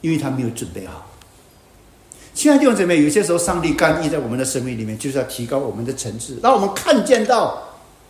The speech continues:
我们还没有看见到的一个的境界。所以上帝就是在这个时候呢，要提升撒迦利亚这个的境界。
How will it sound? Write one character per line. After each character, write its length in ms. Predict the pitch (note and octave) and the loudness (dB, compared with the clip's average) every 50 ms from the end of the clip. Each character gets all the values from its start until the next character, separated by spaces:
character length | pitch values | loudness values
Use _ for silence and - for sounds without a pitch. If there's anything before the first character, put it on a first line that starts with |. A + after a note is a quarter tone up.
| _ _ | _ _
我 100 | - D3+ | 0 2
们 300 | - G#3 G#3 F3+ G3+ - - - - _ _ - | 2 2 2 0 -2 -8 -12 -16 -20 _ _ -14
还 100 | - B2+ | -10 -6
没 100 | C3+ D3 | -4 -4
有 100 | C#3 A2+ | -4 -4
看 260 | A2 - - C#3+ B2 | -6 -6 -6 -6 -4
见 160 | A#2+ C#3 C3 A#2+ | -4 -4 -4 -4
到 140 | B2+ A2+ A2 | -4 -6 -8
的 80 | A#2 A#2 | -8 -8
一 80 | - | -8
个 100 | A2+ B2+ | -8 -8
的 80 | A2 G#2+ | -8 -10
境 420 | G#2 - - - E3 D3 B2 G#2 F2+ | -10 -10 -10 -10 -10 -10 -10 -10 -12
界。 160 | - - - - - - - - _ - - _ _ _ _ _ _ _ _ _ _ _ _ _ _ _ _ _ _ _ _ _ - - - - - - - - - | -12 -14 -14 -16 -20 -20 -20 -20 _ -20 -20 _ _ _ _ _ _ _ _ _ _ _ _ _ _ _ _ _ _ _ _ _ -20 -20 -20 -20 -20 -20 -20 -14 -4
所 140 | - F#3 | 0 2
以 20 | E3+ | 4
上 240 | - C#4 C4 A#3 A3 | 4 4 4 4 4
帝 120 | B3 G#3+ | 2 4
就 180 | - C#4 D#4 C4+ | 4 6 6 6
是 120 | - - | 6 4
在 120 | A#3+ A3 | 4 2
这 140 | - - A3+ | 2 4 2
个 80 | A3 G#3 | 2 2
时 180 | - - F3+ | 2 2 0
候 160 | F#3+ F3+ E3 D#3+ | -2 -2 -2 -2
呢， 80 | D#3+ D#3 | -2 0
要 140 | G#3 F3+ | 0 0
提 260 | - - - F3 G3+ G#3+ | -2 -2 -2 0 0 4
升 200 | - A3 G#3+ G3+ | 6 6 6 6
撒 140 | G#3+ F#3+ F3 | 4 0 0
迦 180 | - F3 E3+ | 2 4 4
利 120 | D#3+ D3+ D#3 | 4 4 2
亚 120 | C#3+ A#2 | 2 2
这 140 | - D3 C#3+ | 0 -2 -4
个 80 | C3 C3+ | -4 -4
的 100 | B2+ A#2+ | -6 -4
境 260 | - - D#3 B2+ A#2+ | -4 -4 -4 -4 -4
界。 200 | - - F#2 | -6 -8 -8